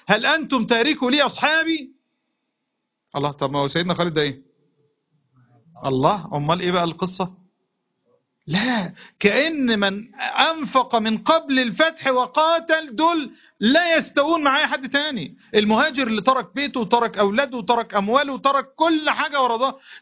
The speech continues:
ترك مراتع الصبا والأماكن اللي كان متربي فيها ومتعود عليها والأماكن اللي كان بيسهر فيها واللي كان بيشرب فيها وبياكل وبيعمل وبيهزر وبيضحك وبيلعب، كل ده تسيبه ورا ظهرك وتمشي. ربنا سبحانه وتعالى ساوى بين القتل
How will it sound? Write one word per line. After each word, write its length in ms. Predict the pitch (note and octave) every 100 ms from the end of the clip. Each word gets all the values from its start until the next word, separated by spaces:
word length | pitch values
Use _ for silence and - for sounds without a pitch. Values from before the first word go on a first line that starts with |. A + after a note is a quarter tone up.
| _
ترك 400 | C4+ D4 D4 -
مراتع 480 | G#3+ A#3 C#4 C#4+ A#3+
الصبا 540 | G#3+ - C#4+ D4 A#3+
والأماكن 720 | F#3+ G#3 A#3+ A3 C4 D#4 C#4
اللي 160 | A#3+ A3+
كان 220 | A3+ C#4
متربي 380 | B3+ A#3+ A#3+ G#3+
فيها 160 | B3+ B3
ومتعود 540 | G#3+ G3 G#3 C4 A3+
عليها 400 | F#3+ A#3+ B3 A3+ - -
والأماكن 360 | A3+ C#4 D#4
اللي 100 | D4+
كان 160 | B3+ C4
بيسهر 320 | B3+ B3+ A3+
فيها 240 | - B3 A3+
واللي 180 | A3+
كان 200 | A3+ A#3+
بيشرب 400 | A3 A#3+ B3+ A3+
فيها 180 | F#3 A#3
وبياكل 400 | G#3+ A3+ A#3 A3+
وبيعمل 380 | G#3+ A#3+ A3+ G#3 - -
وبيهزر 520 | A3+ A3+ C4+ G#3+ B3
وبيضحك 460 | A3 C4 - B3+ A3
وبيلعب، 300 | C4+ B3+ F#3+ _ -
كل 600 | E4 F4 E4 D4 C#4+ C#4+
ده 140 | D4+ D#4
تسيبه 560 | - - D#4+ E4 D4
ورا 240 | D4 C4+ B3+
ظهرك 380 | D4+ C#4 C4
وتمشي. 520 | A#3 C#4 C#4+ - B3+ - -
ربنا 360 | G#3 G#3 D4 D4+
سبحانه 380 | C4 G#3 C#4 C4+
وتعالى 340 | B3 B3+ C4+
ساوى 440 | - C#4+ C#4 B3+ G#3+
بين 260 | A#3 A3+
القتل 760 | A3+ A3 C#4+ D#4+ D#4+ A#3 F#3+